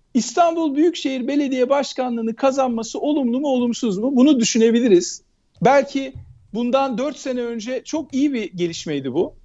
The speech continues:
Çok olumluydu. Niye? Çünkü daha farklı yerlere kanalize edebileceğini Türkiye siyasetini düşünmüştük. Fakat bu oldu mu? Son dört sene ne oldu?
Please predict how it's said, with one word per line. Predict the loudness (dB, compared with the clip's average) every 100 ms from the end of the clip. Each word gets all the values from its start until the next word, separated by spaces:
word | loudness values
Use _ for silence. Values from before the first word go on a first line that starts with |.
| _ _
Çok | 0 2
olumluydu. | 4 4 4 2 0 2
Niye? | 2 0
Çünkü | -2 -2 -2 -4 _ _ _ 2
daha | 4 4
farklı | 4 2 0 -2
yerlere | -2 0 -4 -4
kanalize | -4 -4 -4 -4 -4
edebileceğini | -4 -4 -4 -4 -2 -2 -2
Türkiye | -4 0 2
siyasetini | 2 2 0 0 -6 -4 -4
düşünmüştük. | -4 -2 -2 -2 -2 -2 -4 _ _ _
Fakat | 2 2 4 0 0
bu | -4 -4
oldu | -2 -4
mu? | -4
Son | -8 -8 -6
dört | -8 -8
sene | -10 -8 -6
ne | -2
oldu? | -2 -4 -10